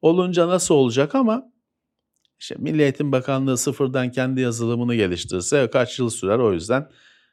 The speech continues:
var olan bip üzerinden yapılmasına karar verilmiş. Bir haber düştü gündeme hafta içinde.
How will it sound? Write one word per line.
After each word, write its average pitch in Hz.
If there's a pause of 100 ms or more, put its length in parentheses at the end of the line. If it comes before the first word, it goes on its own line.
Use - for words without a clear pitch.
(160)
var 113
olan 120
bip 127
üzerinden 107 (1120)
yapılmasına 90
karar 123
verilmiş. 82
Bir 320
haber 196
düştü 127
gündeme 117
hafta 117
içinde. 131